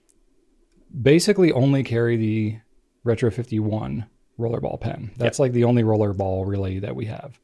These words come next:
Speaker 1: There's Yookers, which is kind of like hybrid weird thing.
Speaker 2: Not a roller ball.
Speaker 1: Not a roller ball, but this is, like, pretty much it. We carried other roller balls in the past, and it was like,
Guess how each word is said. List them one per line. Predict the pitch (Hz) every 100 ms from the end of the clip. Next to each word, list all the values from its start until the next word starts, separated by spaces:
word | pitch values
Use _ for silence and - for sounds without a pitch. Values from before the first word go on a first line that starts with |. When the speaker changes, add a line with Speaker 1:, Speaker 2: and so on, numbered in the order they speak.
| _ _ _ -
Speaker 1:
There's | 120 95
Yookers, | 98 - 104 98 -
which | - 107
is | 101
kind | 104 107
of | 107
like | 98 95 _ _ _ _ _ _ -
hybrid | 98 98 104 98 107
weird | 101 98
thing. | 107 104 101 131
Speaker 2:
Not | 113 98
a | 90
roller | 85 85
ball. | 87 110 - -
Speaker 1:
Not | 185
a | 190
roller | 143 123
ball, | 117
but | 113 113
this | 180
is, | 226 226
like, | 226 -
pretty | 131
much | 92 85 -
it. | -
We | 151 180
carried | 202 214 190
other | 202
roller | 180 165
balls | 170 170 170
in |
the | 185
past, | 135 113 104 101 - - - - - - -
and | 120
it | 120
was | 107 110
like, | 104 -